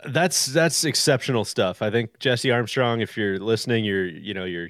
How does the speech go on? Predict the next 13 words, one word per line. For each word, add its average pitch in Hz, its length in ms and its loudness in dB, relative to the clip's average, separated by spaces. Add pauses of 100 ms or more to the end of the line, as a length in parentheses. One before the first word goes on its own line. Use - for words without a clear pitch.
you're 92 140 -10
curious 113 360 0
about 113 160 0
your 98 80 -4
next 104 200 -4
project. 131 560 2
I, 107 220 0
I 104 80 -4
think 110 320 -4
that 104 220 0
that's 104 200 -4
a 104 60 -8
first, - 560 -6